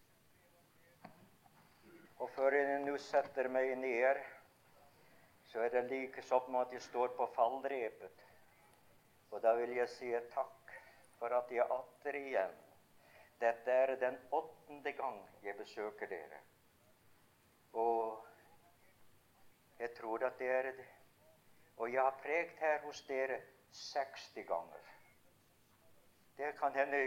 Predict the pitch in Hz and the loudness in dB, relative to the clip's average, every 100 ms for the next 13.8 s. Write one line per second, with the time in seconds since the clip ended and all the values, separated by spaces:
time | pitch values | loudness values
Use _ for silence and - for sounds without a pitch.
0 | 127 123 131 127 123 120 127 120 - 107 | 0 -6 -4 -2 -2 -2 -6 -10 -12 -4
1 | 113 - 147 156 160 156 135 135 139 127 | -4 -4 -4 0 0 0 -4 -8 -6 -2
2 | 131 135 131 131 123 120 117 113 120 - | 0 0 -4 -10 -4 -2 0 0 -2 -4
3 | 92 - - - - - 120 - 127 - | -10 -12 -20 -20 -20 -2 0 0 -6 0
4 | 123 123 120 - 120 - - 165 185 151 | 2 2 -6 -10 -12 -12 -8 -2 0 0
5 | 113 107 104 - - 120 - 98 92 - | 4 4 4 -2 -12 -14 -10 -8 -8 -14
6 | - - - 147 147 - 143 139 135 135 | -20 -20 -10 -6 -6 -4 -4 -2 -2 6
7 | 135 135 - 131 127 123 - - 151 165 | 8 8 2 -4 -4 -8 -12 0 2 2
8 | 165 - 156 - - 131 131 - - 113 | -2 -10 -12 -10 -2 -2 -2 -14 -16 -10
9 | 123 - 127 127 127 - 110 107 110 - | -10 -8 -6 -6 -6 -10 -14 -12 -16 -16
10 | 107 - 92 95 90 _ - - - - | -12 -10 -10 -14 -20 _ -20 -20 -20 -10
11 | - 147 - 180 - - 170 - 151 143 | -2 -2 -2 -8 -8 -6 -8 -6 0 0
12 | 143 131 101 90 95 - _ _ - - | 0 -6 -6 -10 -12 -20 _ _ -20 -20
13 | - - - 131 127 151 165 | -20 -20 -4 -4 2 2 2